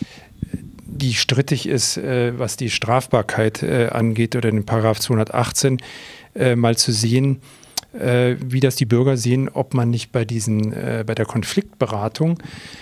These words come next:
ähm, mehr tun könnte. Ja, und wir haben zwei Fragen gestellt. Die erste Frage, ob nicht, um Abtreibungen zu verhindern, ähm, schwangeren Frauen, ähm, die sich dann trotz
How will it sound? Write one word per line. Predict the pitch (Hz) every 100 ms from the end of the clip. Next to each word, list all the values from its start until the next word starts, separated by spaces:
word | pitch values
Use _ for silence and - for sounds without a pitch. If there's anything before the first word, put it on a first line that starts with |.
| - - -
ähm, | - 131 131 131 131 -
mehr | 127 139
tun | - 127 120
könnte. | - 110 101 101 110 - _
Ja, | 131 110 131
und | 147
wir | 123
haben | 120
zwei | 113 131 123
Fragen | - 107 123
gestellt. | 170 151 - 131
Die | 131
erste | 131 - 143
Frage, | - 117 113 131 139 135 - - - - -
ob | 143 -
nicht, | 135 -
um | 151 131
Abtreibungen | - - - 139 127 127
zu | -
verhindern, | 123 120 107 135 135 131 -
ähm, | - 127 120 117 - - - -
schwangeren | - - 113 127 123 127 123
Frauen, | - - 110 127 139 131 - -
ähm, | 127 127 123 120 113
die | 127
sich | 110 113
dann | 123 110
trotz | - - - - -